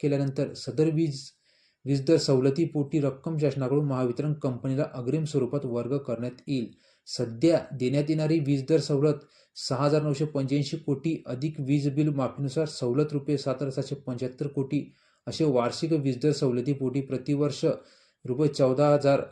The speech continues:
सातशे साठ कोटी शासनाकडून महावितरण कंपनीला अदा करण्यात येतील. या रकमेमध्ये योजना कालावधीत बदल झाल्यास त्याप्रमाणे महावितरण कंपनीला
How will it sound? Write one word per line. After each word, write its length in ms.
सातशे 240
साठ 300
कोटी 340
शासनाकडून 560
महावितरण 480
कंपनीला 480
अदा 240
करण्यात 480
येतील. 360
या 240
रकमेमध्ये 720
योजना 460
कालावधीत 440
बदल 320
झाल्यास 360
त्याप्रमाणे 460
महावितरण 500
कंपनीला 580